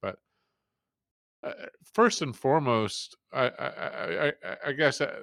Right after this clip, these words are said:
the, the, the most obvious one that comes to my mind is, is, uh, e-commerce. Now, uh, I, I have, uh, a, a good friend who owns a, a conversion rate optimization agency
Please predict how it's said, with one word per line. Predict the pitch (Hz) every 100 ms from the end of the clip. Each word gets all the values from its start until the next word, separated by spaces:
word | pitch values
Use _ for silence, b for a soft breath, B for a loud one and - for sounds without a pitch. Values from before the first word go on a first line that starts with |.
| - 139
the, | 127
the, | 127 - 151
the | 127
most | 143 170 160
obvious | 123 120 127
one | 113
that | 120
comes | 110
to | 110
my | 107
mind | 104 104 101
is, | 98 90 - -
is, | 101 92 104
uh, | 95 95 - - - _ _ _ _ _ -
e-commerce. | 127 - 107 95 90 - -
Now, | 135 131 123 - b b b b -
uh, | - 110 110 120 -
I, | 123
I |
have, | 117 117 113 - - -
uh, | - - - -
a, | 117 113 113
a |
good | 117 110
friend | - 113 117 113
who | 107 98
owns | 104 110 110 104 110
a, | 101 98 101 92
a | 101 92 98 - -
conversion | 101 104 107 107
rate | 104 101
optimization | 107 104 104 101 98 95 101 - 101 95 104
agency | 107 104 110 101 - 107 107